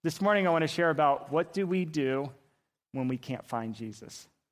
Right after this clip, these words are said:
What do we do in our situation when we don't see Jesus at work in our lives? Or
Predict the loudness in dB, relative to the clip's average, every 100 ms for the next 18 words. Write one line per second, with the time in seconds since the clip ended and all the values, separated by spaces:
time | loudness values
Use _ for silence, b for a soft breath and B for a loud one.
0 | _ _ _ _ _ 2 2 2 2 4
1 | 4 4 4 2 0 -2 0 2 2 0
2 | -2 -2 -2 0 0 0 -4 -4 -4 -2
3 | -2 -2 -2 -2 0 -2 -2 -4 -4 -2
4 | -2 -2 -4 -8 -8